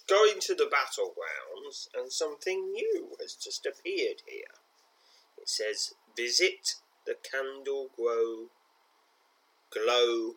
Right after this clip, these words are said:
Carnival." Well, this would be the first time I've seen, I've seen this link. So this will be the first time I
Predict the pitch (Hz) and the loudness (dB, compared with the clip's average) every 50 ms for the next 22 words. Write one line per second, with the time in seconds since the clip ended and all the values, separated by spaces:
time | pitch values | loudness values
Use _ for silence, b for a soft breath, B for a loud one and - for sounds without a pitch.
0 | - - - 117 120 131 135 135 120 98 85 82 - - 50 - - - _ _ | -10 -8 -4 -2 0 0 0 0 -2 -4 -6 -10 -12 -14 -16 -18 -20 -20 _ _
1 | _ _ _ _ _ _ _ _ _ _ _ - - - 101 92 - - - _ | _ _ _ _ _ _ _ _ _ _ _ -16 -12 -8 -8 -8 -8 -10 -12 _
2 | _ - - - 185 180 180 180 170 - - - - - 147 165 180 196 196 196 | _ -6 -4 -2 -2 0 -2 -2 0 0 -4 -4 -4 0 4 6 6 6 6 2
3 | - - - 151 139 135 135 139 135 - 101 110 104 - - - - 123 123 117 | -4 -6 -4 -2 0 2 4 4 2 2 -2 -6 -4 -2 -2 -2 -2 -2 -4 -4
4 | 113 113 107 104 101 101 _ _ _ _ _ _ _ _ _ _ _ _ _ _ | -6 -6 -10 -14 -18 -20 _ _ _ _ _ _ _ _ _ _ _ _ _ _
5 | _ _ - 98 - - - 165 175 180 156 123 107 98 90 90 - - - 80 | _ _ -12 -6 0 0 2 2 2 2 0 -2 -6 -6 -4 -2 -2 -2 -4 -6
6 | 82 107 135 - - - - - - _ _ _ _ _ _ _ _ _ _ _ | -8 -8 -8 -10 -10 -14 -16 -16 -18 _ _ _ _ _ _ _ _ _ _ _
7 | _ - - - - 107 - 110 110 113 117 110 110 110 - - 127 123 117 - | _ -8 -8 -6 -6 -6 -8 -10 -10 -10 -6 -6 -6 -4 0 2 2 2 2 0
8 | - - 123 117 117 117 117 117 | -4 -4 -4 -4 -4 -4 -4 -6